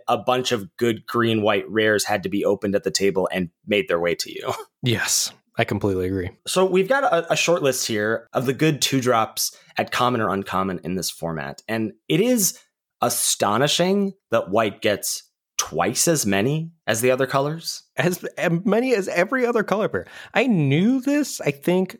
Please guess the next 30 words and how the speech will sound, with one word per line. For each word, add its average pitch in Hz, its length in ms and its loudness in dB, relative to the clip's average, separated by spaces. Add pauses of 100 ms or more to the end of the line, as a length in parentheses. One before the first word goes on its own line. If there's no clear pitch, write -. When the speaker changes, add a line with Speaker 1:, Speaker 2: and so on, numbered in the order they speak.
(100)
Speaker 2:
like, 113 140 -2
subliminally, 147 880 2
and 135 100 2
when 139 80 4
I 139 60 4
was 139 100 2
making 165 240 2
this 156 120 0
list, 185 200 2
I 110 60 2
was 107 100 -2
like, 110 300 -2
"Okay, 156 320 0
I'm 156 60 0
gonna 151 120 0
make 139 120 0
this 143 180 0
list." 131 340 0
And 127 160 0
then 214 200 0
after 160 280 0
I 170 80 4
made 120 240 0
the 170 80 -2
list, 185 260 0
I - 40 -14
was - 100 -10
like, - 100 -20 (120)
"Holy 269 880 0
cow, 110 460 -2